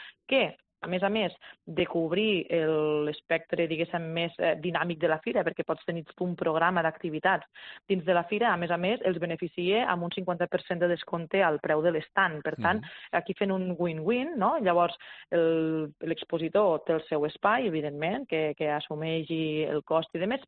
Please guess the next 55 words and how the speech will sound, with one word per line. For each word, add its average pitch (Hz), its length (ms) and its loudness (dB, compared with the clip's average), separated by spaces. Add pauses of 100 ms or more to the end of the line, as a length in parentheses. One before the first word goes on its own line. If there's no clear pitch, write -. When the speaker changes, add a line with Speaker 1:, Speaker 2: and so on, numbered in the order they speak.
Speaker 1:
però 254 300 4 (380)
té 233 100 4
l'opció 226 340 2
de 226 140 0
fer, 185 240 4
doncs, 170 160 -2
aquesta 160 960 4 (100)
oportunitat 180 720 0 (240)
de 185 100 2
vendre 247 220 2
el 285 80 -10
seu 254 80 -2
producte, 170 540 0 (260)
de 185 200 2 (200)
fer 208 140 2
una 262 160 0
xerrada. 170 560 2 (100)
Per 196 140 0
què 233 100 4
vam 247 240 2 (400)
tirar 170 240 0
també 165 240 -2
molt 185 220 2
el 151 80 -4
tema 185 160 2
de 180 80 4
la 165 80 -2
intel·ligència 160 400 -4
artificial? 180 420 -4
Ostres, 180 240 -4
és - 80 -12
que 185 100 4
ara 208 300 4
és, 214 320 2
eh, 151 200 0
bueno, 151 340 -2
és 147 180 -4
el 156 140 0
que 165 200 2
Speaker 2:
Sí. 156 260 4
Speaker 1:
no 165 140 0
va 165 100 4
más, 190 280 2
no? 190 120 2
I 208 60 2
és 175 60 -4
el 180 140 2
que 185 80 4
està 180 160 -2
a 180 40 6
l'ordre 180 280 4
del 170 180 4
dia 214 280 4
i 214 60 0
tothom 196 360 4